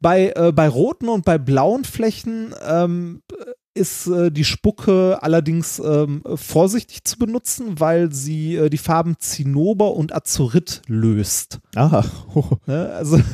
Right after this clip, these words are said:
Speaker 1: äh, aber generell bei den, äh, Reinigungsmitteln, die getestet wurden, war Spucke das effektivste, das auch am wenigsten Schäden, äh, hinterlassen hat.
Speaker 2: Mhm.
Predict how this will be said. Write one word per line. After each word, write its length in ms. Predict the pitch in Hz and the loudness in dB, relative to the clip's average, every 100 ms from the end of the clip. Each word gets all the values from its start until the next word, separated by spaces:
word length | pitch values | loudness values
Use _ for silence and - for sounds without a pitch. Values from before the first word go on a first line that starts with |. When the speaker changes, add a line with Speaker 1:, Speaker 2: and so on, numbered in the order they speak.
| - - - - | -10 -16 -20 -4
Speaker 1:
äh, 140 | 151 156 | 2 2
aber 160 | - 180 | 4 4
generell 460 | 170 262 226 262 202 | 4 2 2 4 4
bei 140 | 185 | 2
den, 400 | 160 208 226 226 | 2 0 -2 -8
äh, 120 | - | -2
Reinigungsmitteln, 960 | 180 185 180 151 185 220 - 202 196 180 | 2 2 2 2 0 -2 -2 -2 0 0
die 80 | 180 | 0
getestet 400 | 185 202 - 220 | 0 0 0 0
wurden, 160 | 185 | 2
war 80 | 165 | 2
Spucke 380 | - - 220 175 | 0 0 0 0
das 160 | 170 | 0
effektivste, 880 | - 170 180 - - 233 - - 240 | 0 0 0 -2 -4 -4 -2 -2 0
das 160 | 196 - | 0 0
auch 100 | 185 | 2
am 180 | 180 156 | 2 2
wenigsten 380 | 190 190 - | 0 -2 -6
Schäden, 640 | 135 - 175 170 123 110 113 | -4 0 0 0 -2 -4 -4
äh, 180 | 120 107 | 0 0
hinterlassen 640 | 110 - 110 101 - 123 | 0 -2 -4 -4 -8 -4
hat. 80 | 127 | -2
Speaker 2:
Mhm. 200 | 110 | -2